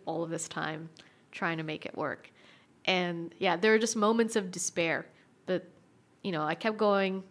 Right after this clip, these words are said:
even through those moments, and eventually it did work. And I had support for people believing that it would work. Um, I think that's one of the, that's one hard thing in data science where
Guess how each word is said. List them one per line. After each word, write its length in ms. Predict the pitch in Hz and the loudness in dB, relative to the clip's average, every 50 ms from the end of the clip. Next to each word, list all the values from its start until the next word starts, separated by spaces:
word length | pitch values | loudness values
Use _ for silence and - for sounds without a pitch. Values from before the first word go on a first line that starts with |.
| _ _ _ _ _ _ | _ _ _ _ _ _
even 240 | 180 180 175 180 170 | -6 -4 -4 -4 -4
through 180 | 175 180 170 170 | -2 -4 -2 -2
those 260 | 165 160 160 175 - | -2 -2 -2 -2 -4
moments, 640 | 170 165 170 175 156 160 156 160 - - - - _ _ - | -4 -4 -2 -2 -4 -4 -6 -6 -10 -12 -12 -12 _ _ -8
and 140 | 185 175 | -6 -4
eventually 580 | 175 170 175 165 175 - - 180 175 165 156 156 | -2 -2 -2 -2 -4 -4 -6 -6 -6 -4 -4 -6
it 80 | 156 156 | -6 -6
did 180 | - 156 160 - | -8 -10 -8 -6
work. 440 | - - - - - - - - - _ _ _ - - - - _ _ _ _ | -4 -2 -2 -2 -4 -6 -12 -20 -20 _ _ _ -20 -20 -20 -20 _ _ _ _
And 280 | - 185 170 170 160 - - | -2 -2 0 -2 -2 -2 -4
I 60 | 180 | -2
had 260 | 175 190 170 165 165 160 - - - _ - | 0 0 0 0 -2 -6 -16 -20 -20 _ -8
support 600 | - - 202 - - 214 196 180 170 165 - - - _ - - - | -6 -4 -4 -4 -2 0 2 2 2 0 -2 -8 -20 _ -20 -12 -8
for 100 | 208 180 | -8 -8
people 320 | - - 226 - 208 190 | -6 -8 -4 -2 -2 -2
believing 460 | 180 190 190 208 226 220 208 185 175 | 0 0 0 0 0 2 0 0 0
that 160 | 170 170 135 | -2 -2 -2
it 120 | 120 160 170 | -2 -2 -2
would 140 | 175 170 160 | -4 -4 -4
work. 400 | 160 160 - - - - - - _ _ _ _ _ - | -4 -4 -4 -4 -6 -10 -14 -20 _ _ _ _ _ -12
Um, 440 | - - - 65 - - - 165 - - - | -10 -8 -8 -8 -8 -10 -12 -14 -16 -14 -12
I 60 | - | -8
think 160 | 180 202 202 208 | -6 -2 0 0
that's 180 | 214 214 - | 0 2 2
one 140 | 240 254 277 | 2 2 2
of 180 | 311 294 247 220 | 2 2 2 0
the, 320 | 196 185 170 175 180 175 - - - - - - - - - - - _ _ _ _ _ _ _ _ _ _ | 0 2 2 0 -2 -4 -8 -16 -20 -20 -20 -20 -20 -20 -20 -20 -20 _ _ _ _ _ _ _ _ _ _
that's 160 | 247 254 - | -8 -6 0
one 160 | 247 262 302 320 | 2 2 2 2
hard 280 | - - 226 214 214 214 | 2 2 2 2 2 0
thing 200 | - 220 214 208 | -2 -2 0 0
in 120 | 196 190 | 0 0
data 220 | 185 175 170 175 | 0 0 0 0
science 420 | - - 170 170 175 185 185 185 - | 0 0 2 2 2 2 0 -2 -2
where 360 | 185 180 170 170 170 - | -2 -2 0 0 0 -2